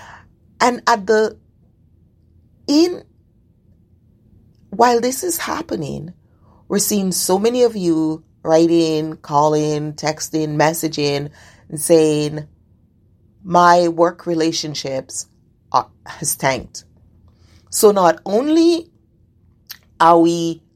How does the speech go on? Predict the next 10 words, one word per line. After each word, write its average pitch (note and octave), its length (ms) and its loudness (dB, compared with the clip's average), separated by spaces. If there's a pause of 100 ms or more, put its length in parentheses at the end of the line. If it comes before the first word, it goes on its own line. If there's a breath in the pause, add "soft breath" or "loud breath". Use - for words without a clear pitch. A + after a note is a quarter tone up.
(120)
struggling C4+ 640 0
with G#3 140 2
everything C#3+ 440 0
else C3 280 -2
logistically D#3 920 -4
and C#3 640 2 (260 soft breath)
family F3+ 320 0
realities, C3 840 0 (260 soft breath)
but F3 140 -2
now F#3 560 4